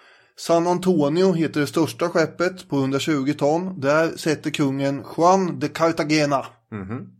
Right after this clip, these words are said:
Speaker 1: Mm. Och sen har vi Trinidad som är flaggskeppet.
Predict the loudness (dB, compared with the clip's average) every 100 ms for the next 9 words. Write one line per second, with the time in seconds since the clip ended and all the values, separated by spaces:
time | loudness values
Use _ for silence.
0 | -14 -8 -6 -6 -8 _ _ _ -20 _
1 | _ _ -6 -2 -2 0 0 0 0 2
2 | 0 2 2 0 -4 -4 -2 0 0 0
3 | 0 -2 -2 -4 -4 -6